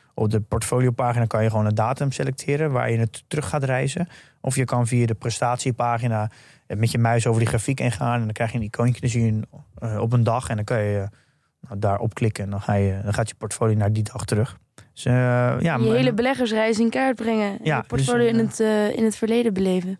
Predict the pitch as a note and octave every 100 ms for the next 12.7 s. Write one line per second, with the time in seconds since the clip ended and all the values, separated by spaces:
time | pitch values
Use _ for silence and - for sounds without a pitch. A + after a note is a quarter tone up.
0 | _ _ E3+ - - _ _ - G3+ D4+
1 | - _ _ C#3 D#3 F3 - D#3+ - D#3+
2 | D#3 D3+ C#3+ - C3 B2 C3 C3+ C3+ C#3+
3 | C3+ - B2 D3+ F#3+ C#4+ _ _ - A#2
4 | A2+ A#2 A#2+ A2+ A#2+ A#2 - C3 B2+ B2
5 | A2+ A2+ A#2 B2+ D#3+ G#3+ - F#3 C4+ -
6 | - G#2+ A2 - _ _ - A2+ B2 A#2+
7 | A#2 A#2+ B2 A#2+ C3 D3+ B2 A#2 - D3
8 | C#3 B2 A#2+ A#2+ A2+ A2 C3 - A#2+ A#2+
9 | A2+ A2+ G#2+ B2+ A#2+ - A#2 A#2 A#2+ A#2
10 | A#2 A2 - _ _ _ A2+ A2 G#2+ A2+
11 | A2+ A2+ G#2+ A#2+ A2 A#2+ A3 A#3+ C3 _
12 | A3 G#3+ - F3+ C4 G3 -